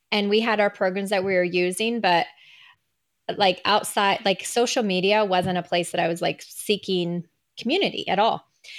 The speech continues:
Um, 'cause I felt like we were surrounded already. But then, um, when I started Happy Day Printables, I knew that, that I needed to find a community online as well.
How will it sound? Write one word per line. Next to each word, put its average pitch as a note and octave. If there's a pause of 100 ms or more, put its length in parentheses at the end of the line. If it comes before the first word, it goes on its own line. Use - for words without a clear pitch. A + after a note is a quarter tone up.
(260)
Um, G3 (600)
'cause A3
I G#3+
felt A3
like A3
we A3+
were G#3
surrounded G3
already. F#3 (140)
But G3
then, G#3 (520)
um, G3+
when A3
I B3+
started D#4
Happy C4+
Day A3
Printables, F#3
I G#3
knew A#3+
that, A3+
that G3
I G3+
needed A3
to G3+
find G3
a F#3+
community F3+
online E3
as E3
well. -